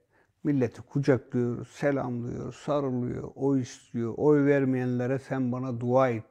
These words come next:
diyor. Öpücükler gönderiyor. "Her şey çok güzel olacak." diyordu. Hatırladınız mı? Şimdi aradan çok geçmedi.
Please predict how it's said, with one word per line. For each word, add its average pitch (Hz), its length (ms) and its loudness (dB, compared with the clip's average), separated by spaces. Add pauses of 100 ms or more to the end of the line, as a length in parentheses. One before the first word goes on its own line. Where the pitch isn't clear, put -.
diyor. 110 320 -10 (500)
Öpücükler 131 640 0
gönderiyor. 113 580 -4
"Her 180 320 6
şey 156 280 -2
çok 127 260 -6
güzel 127 220 0
olacak." 104 480 -6
diyordu. 101 320 -10
Hatırladınız 127 720 -6
mı? - 60 -20 (1500)
Şimdi 202 260 4
aradan 190 300 10
çok - 280 -2
geçmedi. 151 640 6